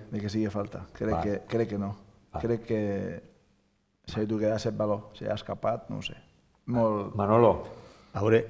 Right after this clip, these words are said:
Speaker 3: en cas de duda, si rebobines cap atrás, n'hi ha una altra jugada igual, en el qual hi ha un centre lateral,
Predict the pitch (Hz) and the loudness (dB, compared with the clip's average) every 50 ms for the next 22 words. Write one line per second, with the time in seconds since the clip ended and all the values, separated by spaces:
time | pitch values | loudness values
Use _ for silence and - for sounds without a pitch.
0 | - 113 104 101 101 110 104 117 113 123 127 123 135 143 160 - - - - - | -2 -2 -2 2 4 4 6 6 6 8 10 10 10 10 8 4 -4 -12 -16 -18
1 | - - - - 113 107 98 110 107 98 101 101 110 110 117 110 - - 117 117 | -16 -16 -2 0 0 4 6 6 6 6 6 4 4 4 4 4 6 6 8 8
2 | 117 110 120 127 135 147 139 - - 104 104 110 110 110 113 110 113 110 95 104 | 8 8 8 8 8 6 4 0 -2 0 2 4 6 4 6 6 4 2 4 4
3 | 110 117 117 113 117 139 143 147 - - 107 107 110 104 - 113 110 107 107 104 | 6 6 6 8 8 8 8 8 6 4 2 2 0 4 4 4 6 6 4 2
4 | - 117 101 107 117 120 107 135 147 156 160 165 175 175 | 2 2 2 6 6 6 6 8 8 8 8 8 6 4